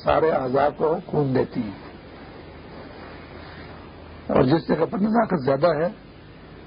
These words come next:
تو وہاں اللہ تبارک تعالیٰ نے رگ پر ایک سیفٹی والو لگایا ہے کہ باقی بدن کو تو بلڈ خون دینا ہے ایک سو بیس پریشر پر، ہاں جی؟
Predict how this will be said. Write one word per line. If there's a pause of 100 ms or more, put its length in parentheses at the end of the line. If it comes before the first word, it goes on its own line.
(240)
تو
وہاں
اللہ
تبارک
تعالیٰ
نے
رگ
پر (540)
ایک (200)
سیفٹی
والو
لگایا
ہے (1900)
کہ
باقی
بدن
کو
تو
بلڈ (160)
خون
دینا
ہے (880)
ایک
سو
بیس
پریشر
پر، (640)
ہاں
جی؟